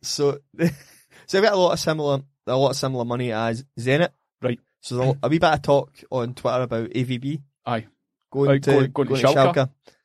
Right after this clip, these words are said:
Speaker 1: And it is Ge-, I think Germany is one of the places he spoke highly of before.
Speaker 2: Right.
Speaker 1: But he needs, he wants to go somewhere they're willing to spend money.
Speaker 2: Right.
Speaker 1: And it, Schalke have it. They just don't have, they're not confident in the manager.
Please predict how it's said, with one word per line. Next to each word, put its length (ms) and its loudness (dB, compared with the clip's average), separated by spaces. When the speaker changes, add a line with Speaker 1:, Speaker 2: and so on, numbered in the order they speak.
Speaker 1:
And 100 -2
it 220 2
is 140 -2
Ge-, 100 -6
I 180 2
think 160 -2
Germany 340 0
is 140 0
one 120 -2
of 40 -4
the 60 -6
places 260 -6
he 80 -10
spoke 320 -6
highly 320 0
of 160 -4
before. 420 0
Speaker 2:
Right. 120 -4
Speaker 1:
But 140 4
he 40 2
needs, 280 -6
he 120 -8
wants 240 -2
to 80 -8
go 100 -4
somewhere 280 -2
they're 80 0
willing 220 0
to 40 -10
spend 260 -4
money. 320 0
Speaker 2:
Right. 180 0
Speaker 1:
And 80 -2
it, 160 -6
Schalke 340 2
have 220 0
it. 200 -2
They 80 -6
just 200 -10
don't 200 -8
have, 380 -6
they're 100 -8
not 300 -2
confident 440 -6
in 40 -12
the 60 -12
manager. 340 -6